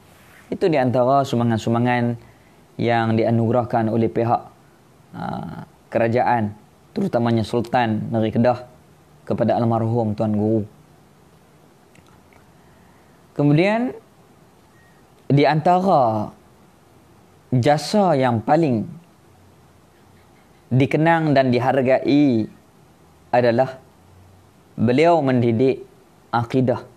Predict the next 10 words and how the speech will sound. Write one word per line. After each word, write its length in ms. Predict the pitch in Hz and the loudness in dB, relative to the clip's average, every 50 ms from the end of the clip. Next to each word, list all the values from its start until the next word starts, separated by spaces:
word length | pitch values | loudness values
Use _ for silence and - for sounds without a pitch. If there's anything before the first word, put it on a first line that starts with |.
| _ _ _ _ _ | _ _ _ _ _
kepada 240 | - 110 107 117 110 95 104 | -6 -2 -2 0 0 0 -2
umat. 240 | 107 107 110 104 - - - _ _ _ _ _ _ _ _ _ _ _ _ _ _ _ _ _ _ _ _ _ _ _ _ _ _ _ - - - - - - _ _ _ _ _ _ _ _ - | -2 -2 -2 -4 -8 -12 -20 _ _ _ _ _ _ _ _ _ _ _ _ _ _ _ _ _ _ _ _ _ _ _ _ _ _ _ -20 -20 -20 -20 -20 -20 _ _ _ _ _ _ _ _ -16
Hmm. 240 | 190 - 202 208 208 170 - - _ _ _ _ | -12 -12 -12 -12 -12 -16 -18 -20 _ _ _ _
Tanpa 400 | - 160 180 180 175 220 202 175 | -2 -2 -2 0 0 0 2 2
mengira, 640 | 160 160 165 185 196 180 185 151 123 107 107 - - - _ _ _ _ _ _ _ _ _ _ _ _ _ _ _ _ _ _ _ | 2 2 2 0 2 2 2 2 2 0 -4 -8 -14 -20 _ _ _ _ _ _ _ _ _ _ _ _ _ _ _ _ _ _ _
penat 240 | - 151 165 170 135 | -2 0 0 0 0
lelah. 320 | 165 202 196 160 120 - - - _ _ _ _ _ _ _ _ _ _ _ _ _ _ _ _ - _ _ _ _ _ _ | 0 0 0 -2 -4 -8 -12 -18 _ _ _ _ _ _ _ _ _ _ _ _ _ _ _ _ -20 _ _ _ _ _ _
Tanpa 400 | - 143 156 160 160 180 190 170 | 0 0 0 0 0 0 2 2
mengira 640 | 160 156 160 165 175 175 170 170 156 143 131 123 | 2 2 2 2 2 2 4 4 4 4 4 2
masa, 720 | 120 143 156 151 - 170 160 156 147 135 131 123 120 113 | 2 0 -2 0 0 2 2 4 4 4 4 4 2 0